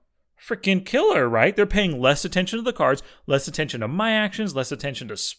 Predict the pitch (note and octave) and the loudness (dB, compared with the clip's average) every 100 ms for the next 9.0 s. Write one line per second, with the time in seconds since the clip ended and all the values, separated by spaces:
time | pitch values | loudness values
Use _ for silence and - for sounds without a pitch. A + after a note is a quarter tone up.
0 | _ D3 B2+ A#2 - - - D3 C3 C3+ | _ 0 2 0 -4 -16 -2 -2 0 0
1 | B2 B2+ - C#3 - C3 A#2+ - - B2+ | 0 -2 -6 -6 -6 -2 -2 -4 -8 -8
2 | - E3+ F#3 - G3+ G3+ G3+ G#3 - - | -2 -2 -2 -2 0 2 0 -6 -10 -20
3 | - C#3+ A#2+ G#2+ D3 F3+ G3+ F#3+ - - | -6 -2 -2 2 4 6 4 0 -18 -14
4 | - G3+ G3+ F#3 - - C3 B2 - _ | -2 2 4 4 2 2 4 2 -4 _
5 | - A#2 A#2 C#3+ G3 G3 F#3+ F#3 - F#3 | -4 -4 2 4 4 4 0 0 -2 0
6 | E3+ F3 G#3+ F#3+ B2+ C#3+ E3+ F3+ F#3 F3+ | 0 0 -2 0 0 0 0 -2 -2 0
7 | F#3 F#3+ F#3 C3 B2+ A#2 A2+ A#2 C3+ C#3 | 0 0 -4 0 0 2 2 2 2 0
8 | C3+ C3+ A#2+ A2 G#2 G#2+ - - G#2+ F2 | -2 -2 -4 -6 -8 -14 -14 -10 -10 -12